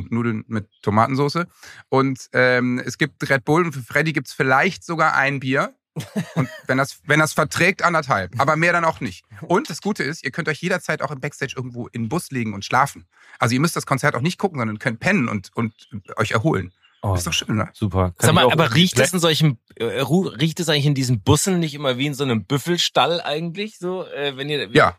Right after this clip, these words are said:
Speaker 3: Ja.
Speaker 1: Ja, ja.
Speaker 2: Wie auf
Speaker 1: Ja, gut, aber
Speaker 2: Klassenfahrt
Speaker 1: das,
Speaker 2: wahrscheinlich, ne?
Speaker 1: das, das kennst du doch von deinem Bauernhof, <laughs> wo du in der Ramsau wohnst.
Speaker 3: <laughs> Ja. Ja, ja, schon, aber
Speaker 1: Also,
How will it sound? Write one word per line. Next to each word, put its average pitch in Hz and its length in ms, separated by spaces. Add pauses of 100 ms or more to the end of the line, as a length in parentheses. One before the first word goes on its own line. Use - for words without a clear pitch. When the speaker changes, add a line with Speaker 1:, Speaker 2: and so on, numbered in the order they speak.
Speaker 3:
Ja. 117 260 (140)
Speaker 1:
Ja, 147 160
ja. 90 180 (480)
Speaker 2:
Wie 175 120
auf 165 80
Speaker 1:
Ja, - 20
gut, - 80
aber 175 160
Speaker 2:
Klassenfahrt 120 460
Speaker 1:
das, - 180 (120)
Speaker 2:
wahrscheinlich, 104 500
ne? 123 80
Speaker 1:
das, 156 180
das - 180
kennst 190 260
du 190 60
doch 170 140
von 170 160
deinem 160 200
Bauernhof, 170 500 (100)
<laughs> - 100
wo 185 120
du - 140
in 202 60
der 214 200
Ramsau 208 460
wohnst. 170 580
Speaker 3:
<laughs> 233 120
Ja. 131 380 (420)
Ja, 143 200
ja, 160 180
schon, 214 340
aber 135 260
Speaker 1:
Also, 196 180